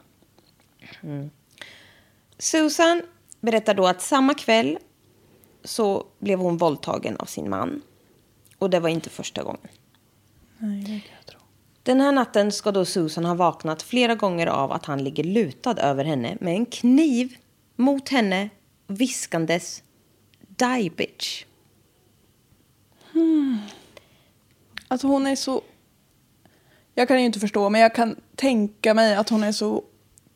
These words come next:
Speaker 2: jäkla rädd hela, hela tiden.
Speaker 1: Mm.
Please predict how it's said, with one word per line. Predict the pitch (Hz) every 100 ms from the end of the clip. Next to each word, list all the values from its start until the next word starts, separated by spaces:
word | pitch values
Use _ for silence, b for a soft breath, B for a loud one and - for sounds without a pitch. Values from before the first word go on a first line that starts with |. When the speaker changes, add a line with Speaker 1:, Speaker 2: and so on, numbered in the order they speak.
| _
Speaker 2:
jäkla | 311 311 254 220 269 254
rädd | 254 254 202 196
hela, | - - 277 233 214 214
hela | 196 202
tiden. | 202 196 208 -
Speaker 1:
Mm. | 180 156